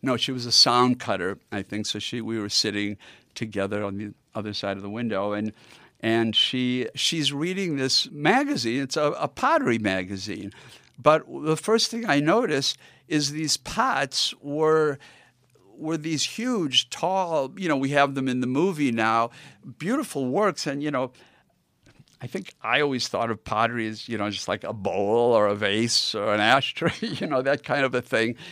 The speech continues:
And, um, and I didn't realize these things existed. And I said, "Wait a minute, this is,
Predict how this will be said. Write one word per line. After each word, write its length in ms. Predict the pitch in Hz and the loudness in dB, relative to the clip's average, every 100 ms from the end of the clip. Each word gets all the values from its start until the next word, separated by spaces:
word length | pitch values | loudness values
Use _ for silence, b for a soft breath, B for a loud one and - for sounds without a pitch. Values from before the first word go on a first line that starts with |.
| B B | B B
And, 440 | - 131 143 143 127 | -4 -2 0 0 -2
um, 380 | 143 135 139 139 B B B B | 0 4 2 0 B B B B
and 160 | - 175 | 0 2
I 80 | 190 | 2
didn't 300 | 143 156 160 | 2 -2 0
realize 400 | 123 120 123 123 | 2 4 4 2
these 240 | 117 113 | -6 -4
things 280 | 123 120 117 | -2 0 0
existed. 680 | 127 120 135 233 - 143 101 | -4 -2 0 0 0 -6 -4
And 120 | 98 | -2
I 120 | 120 | -2
said, 240 | 113 135 127 | -2 0 -2
"Wait 280 | 120 160 285 | 0 0 2
a 40 | |
minute, 300 | 127 117 107 | 0 -2 -4
this 200 | 175 180 | -4 -2
is, 220 | 147 117 | -2 -4